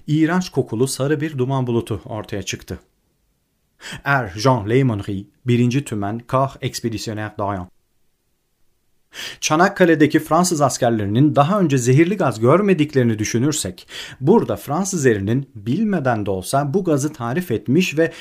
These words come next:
mevzuyu ağzından kaçırmış olduğunu düşünebiliriz. O tarihlerde İtilaf kuvvetlerinin bombalarında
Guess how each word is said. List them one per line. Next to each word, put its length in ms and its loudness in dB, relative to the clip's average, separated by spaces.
mevzuyu 560 4
ağzından 560 -4
kaçırmış 440 -10
olduğunu 400 -6
düşünebiliriz. 800 -4
O 160 2
tarihlerde 840 4
İtilaf 460 -2
kuvvetlerinin 640 2
bombalarında 800 2